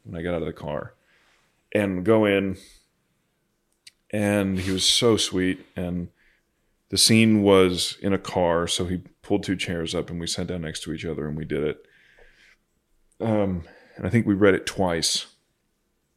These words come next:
You know, and he said, "Okay, I've got the words, and I'm gonna want you." And, <laughs> oh, God.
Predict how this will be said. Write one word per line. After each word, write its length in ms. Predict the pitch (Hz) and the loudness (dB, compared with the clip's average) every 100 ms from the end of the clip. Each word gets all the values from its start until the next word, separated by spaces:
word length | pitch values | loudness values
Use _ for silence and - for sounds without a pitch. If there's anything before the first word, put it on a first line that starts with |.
| _ _ _ _ _ - | _ _ _ _ _ -14
You 120 | 104 | -12
know, 120 | 92 | -10
and 100 | 98 | -8
he 80 | 135 | -8
said, 180 | 98 107 | -8 -8
"Okay, 180 | 98 - | -12 -12
I've 80 | 95 | -14
got 180 | 101 95 | -14 -8
the 80 | 92 | -4
words, 260 | 90 85 | -2 -4
and 60 | 90 | -8
I'm 60 | |
gonna 140 | 87 85 | -8 -8
want 280 | 87 87 - | -8 -10 -10
you." 280 | 82 85 87 _ _ _ _ _ _ _ _ _ _ _ _ _ - | -10 -10 -14 _ _ _ _ _ _ _ _ _ _ _ _ _ -10
And, 200 | - - | -8 -8
<laughs> 0 | - - - - _ - - | -14 -18 -18 -18 _ -18 -8
oh, 60 | 247 - | -6 -2
God. 1000 | 180 - - - - - - - - | -2 -2 -6 -8 -8 -4 -2 -2 -4